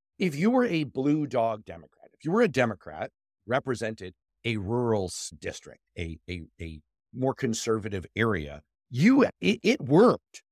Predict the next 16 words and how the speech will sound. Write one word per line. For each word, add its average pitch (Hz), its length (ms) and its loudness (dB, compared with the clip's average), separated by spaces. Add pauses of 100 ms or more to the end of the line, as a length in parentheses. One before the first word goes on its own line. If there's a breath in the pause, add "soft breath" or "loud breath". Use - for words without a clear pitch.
(120)
to 147 200 -2 (140)
be 135 440 -6
a 131 280 2 (160)
more 131 160 2
conservative 151 560 0
Democrat. 151 480 0 (240 soft breath)
And 160 120 4
there 165 100 8
was 156 180 4
space 147 440 -2
in 170 80 -2
the 165 60 -4
Democratic 123 540 -2
Party 69 260 -12
for 67 160 -16
that. 71 240 -12